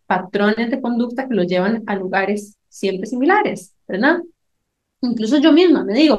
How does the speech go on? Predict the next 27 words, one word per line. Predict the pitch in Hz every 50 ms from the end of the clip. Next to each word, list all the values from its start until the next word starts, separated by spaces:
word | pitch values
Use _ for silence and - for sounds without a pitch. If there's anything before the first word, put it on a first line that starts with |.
| 214 208
"Puña, | 302 330 294 214 - - - - _ _ _ _
¿por | - 233 214
qué | 240 233 233
tengo | 233 330 320 330 330 330
tanto | 294 285 294 294 285
tiempo | - 311 294 294 294 302 330 330 302
de | 262 262 262 269 262
que, | - 302 294 285 330 - 349 339 - - _ _ -
eh, | 220 214 214 202 196 190 185 190 - -
de | 214 294 -
cada | 254 226 208 220 262
vez | 302 302 302 -
que | 214
hago | 220 233 226 190 185
un | 185
viaje | 196 214 233 294 294
grande | 294 294 294 302 302 311 359 349
tengo | - - - -
que | 262 254
volver | - - 208 214 240
a | 247
empezar | - 214 208 - 202 202 202 - - _ _ _ _
a | 202
ahorrar?", | 196 - 160 - - - _ _ _ _ _ _ _ _ _ _ _
por | - -
ejemplo, | 202 202 202 208 208 208 - - - _ _ _ _ -
¿verdad? | 202 202 226 269 262